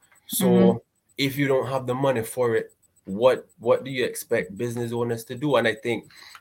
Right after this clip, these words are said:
Speaker 1: they're rightly to be frustrated with the government, because the government said,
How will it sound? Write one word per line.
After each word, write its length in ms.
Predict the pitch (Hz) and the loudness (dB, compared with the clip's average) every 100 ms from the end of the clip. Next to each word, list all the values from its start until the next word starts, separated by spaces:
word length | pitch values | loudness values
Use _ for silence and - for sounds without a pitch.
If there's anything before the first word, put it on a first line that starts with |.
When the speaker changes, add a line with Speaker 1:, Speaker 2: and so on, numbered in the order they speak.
| - | 0
Speaker 1:
they're 180 | 117 113 | 2 6
rightly 460 | 127 - 190 143 - | 4 4 -2 -2 -4
to 120 | 135 | -6
be 160 | 117 110 | -4 -4
frustrated 560 | - - - 101 98 | -2 -4 -4 -4 -4
with 140 | 95 101 | -6 -6
the 100 | 95 | -2
government, 600 | 95 90 90 90 92 - 101 | -2 -2 -2 -4 -8 -10 -10
because 320 | - 113 107 | -6 -6 -6
the 80 | 101 | 0
government 600 | 107 104 107 104 101 - | 2 2 -2 -2 -6 -6
said, 400 | - 104 101 | 2 2 2